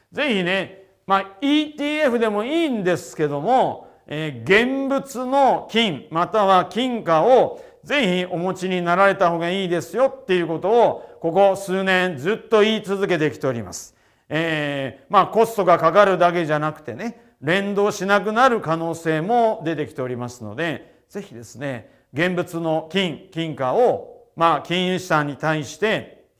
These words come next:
金融資産百に対して、現物二十五パーセントはお持ちになられるといいんじゃないでしょうか。五千万円金融資産をお持ちになってたら、四千万円は金融資産ペーパーマネーで運用し、一千万円を金とか、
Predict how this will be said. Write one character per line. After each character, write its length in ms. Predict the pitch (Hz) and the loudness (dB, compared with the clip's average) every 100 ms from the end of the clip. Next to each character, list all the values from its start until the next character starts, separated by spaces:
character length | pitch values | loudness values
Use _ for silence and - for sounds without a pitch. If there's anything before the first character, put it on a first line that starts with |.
| _ _ _ | _ _ _
金 180 | - 180 | -6 -4
融 60 | 180 | 0
資 60 | |
産 180 | 180 165 | 2 4
百 220 | 170 180 | 2 2
に 120 | 208 | 2
対 180 | 160 139 | 2 0
し 60 | 107 | -4
て、 200 | - - _ _ _ | -14 -20 _ _ _
現 200 | 151 175 | -6 -4
物 420 | 165 165 143 147 147 - _ | -4 -6 -6 -8 -10 -20 _
二 240 | 147 190 156 | -8 -6 -4
十 220 | 165 160 | -4 -2
五 140 | 165 | -2
パ 220 | 165 233 | 4 4
ー 40 | - | 4
セ 160 | 262 | -2
ン 100 | 254 | -4
ト 120 | 202 208 | -4 0
は 420 | 262 208 - - _ | 2 0 -4 -18 _
お 80 | 123 | -12
持 160 | 135 | -10
ち 160 | 120 127 | -10 -12
に 100 | 123 | -10
な 140 | 120 | -8
ら 120 | 113 113 | -8 -8
れ 80 | |
る 100 | 104 | -10
と 120 | 107 156 | -12 -12
い 60 | |
い 80 | 180 | -10
ん 80 | 160 | -10
じ 80 | 127 | -12
ゃ 40 | |
な 140 | 113 | -12
い 80 | 98 | -16
で 120 | 87 | -18
し 100 | 85 | -20
ょ 100 | - _ | -20 _
う 20 | |
か。 60 | _ _ _ _ | _ _ _ _
五 120 | 156 165 | -6 2
千 260 | 220 240 | 2 6
万 180 | 254 220 | 6 6
円 200 | 175 180 | 4 -2
金 260 | 180 180 190 | -2 0 0
融 100 | 185 | -2
資 60 | |
産 160 | 185 160 | 0 0
を 20 | |
お 40 | 165 | 0
持 100 | 165 | -4
ち 120 | 170 | -6
に 100 | 165 | -2
な 100 | 170 | -4
っ 80 | 170 | -4
て 80 | 143 | -6
た 160 | 147 | -4
ら、 280 | 214 180 - _ _ | -4 -6 -10 _ _
四 200 | 160 208 | -4 -2
千 240 | 220 233 | 0 2
万 220 | 254 262 226 | 2 2 2
円 160 | 202 | 4
は 420 | 262 269 139 - - _ | 6 4 2 -6 -20 _
金 220 | - 170 175 | -4 -2 -2
融 80 | |
資 60 | 160 | -2
産 160 | 151 147 | -2 0
ペ 180 | 160 | -2
ー 60 | 170 | 2
パ 160 | 175 165 | 2 4
ー 20 | |
マ 160 | 180 | 2
ネ 120 | 175 156 | 0 0
ー 40 | |
で 160 | 190 220 | 0 0
運 300 | 180 165 156 | -4 -4 -4
用 220 | 151 151 | -4 -6
し、 560 | - 220 156 - _ _ - | -4 -4 -4 -6 _ _ -14
一 100 | 139 | -8
千 260 | 170 151 | -4 -2
万 180 | 160 156 | 0 0
円 160 | 143 151 | -2 0
を 420 | 240 135 - - | 0 0 -6 -16
金 180 | - 123 | -12 -10
と 100 | 113 | -10
か、 200 | 113 117 | -12 -12